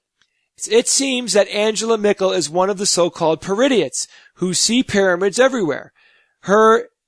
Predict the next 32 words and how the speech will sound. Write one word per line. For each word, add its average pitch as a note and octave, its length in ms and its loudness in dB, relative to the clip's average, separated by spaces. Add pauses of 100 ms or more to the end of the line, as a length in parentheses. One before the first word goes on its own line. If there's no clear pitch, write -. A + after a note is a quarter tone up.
(100)
Damai G3 540 4
and F3+ 200 0
Abu G3+ 360 2
Sidim G3+ 460 0
pyramids G3+ 520 -2
are E3 120 2
examples D#3+ 520 -4
of C#3+ 160 -4
natural E3 400 -2
rock F#3+ 260 2
formations D3 580 -8 (180)
that C3+ 160 -6
might E3 180 0
be G3+ 120 -8
mistaken F#3 480 -4
for D3+ 200 -6
archaeological F3 760 -2
features, D#3 420 -4
provided D#3 600 0
one D#3+ 340 -2
is E3 260 -6
unburdened G3+ 840 0 (240)
by C3+ 180 -2
any G#3+ 280 -2
knowledge F#3+ 480 4
of E3+ 100 -6
archaeology E3+ 800 0
or F3+ 120 2
geology. A#3 800 2 (340)
In G#3+ 120 0
other C#4+ 220 6
words, G3 400 2